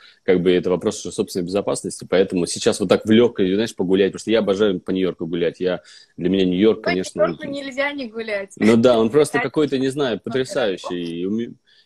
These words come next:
Speaker 1: и в этом плане он каждый раз новый, какой-то вот, вот мне хочется, мне хочется просто пойти по улице спокойно. Вот. И, наверное, вот это, наверное, вот это. А дальше <laughs> будем понимать, как, а, м, жить дальше, потому что это абсолютно новая реальность.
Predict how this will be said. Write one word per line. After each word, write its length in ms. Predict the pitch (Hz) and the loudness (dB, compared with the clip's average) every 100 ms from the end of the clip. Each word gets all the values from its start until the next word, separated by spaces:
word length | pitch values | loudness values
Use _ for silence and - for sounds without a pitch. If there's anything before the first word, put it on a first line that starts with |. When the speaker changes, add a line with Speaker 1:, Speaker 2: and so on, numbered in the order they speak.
| - | -6
Speaker 1:
и 240 | 98 104 | 0 2
в 80 | 104 | 4
этом 200 | 120 117 | 2 0
плане 280 | 117 113 110 | 0 0 0
он 80 | 101 | 0
каждый 320 | 120 117 117 | -2 0 0
раз 240 | 120 - | 0 -4
новый, 640 | 92 90 90 101 110 92 85 | -6 -6 -2 0 2 0 -2
какой-то 420 | 87 110 104 101 | -6 -4 -2 -2
вот, 160 | 98 | -4
вот 240 | 101 107 - | -4 -6 0
мне 180 | 123 131 | 0 2
хочется, 380 | 131 120 - | 2 -2 -2
мне 180 | 95 101 | -6 -4
хочется 280 | 107 131 - | -4 -6 -4
просто 280 | 107 104 95 | -2 -2 -4
пойти 300 | - 92 104 | -2 -4 -2
по 120 | 95 | 0
улице 280 | 104 123 98 | 2 0 -6
спокойно. 560 | - 85 92 76 71 - _ _ _ _ _ _ | -10 -8 -2 -2 -4 -12 _ _ _ _ _ _
Вот. 360 | 80 78 73 - | -4 0 0 -2
И, 600 | - 92 95 92 92 85 - - - | 0 4 6 6 6 2 -2 -12 -2
наверное, 360 | 95 107 110 104 | 4 4 6 4
вот 140 | 98 | 4
это, 240 | 139 123 78 | 2 2 0
наверное, 300 | 87 110 120 | 0 0 -2
вот 160 | 113 | -4
это. 320 | 208 101 92 | -2 0 2
А 40 | 98 | 4
дальше 300 | 123 143 127 | 4 2 2
<laughs> 80 | 135 | 4
будем 260 | 147 131 | 4 4
понимать, 440 | - 127 131 135 - | 2 2 2 0 2
как, 280 | 120 - | 2 2
а, 360 | 127 113 110 107 | -2 0 2 0
м, 480 | 104 98 95 92 95 | -2 -4 -6 -2 -2
жить 220 | 110 131 | 0 2
дальше, 320 | 113 180 - | 2 2 -2
потому 240 | 107 98 104 | -4 0 0
что 120 | - | 2
это 140 | 95 | 0
абсолютно 340 | 95 - 113 117 | 0 0 0 2
новая 280 | 104 98 101 | 2 2 2
реальность. 480 | 95 76 73 - | 0 -4 -12 -20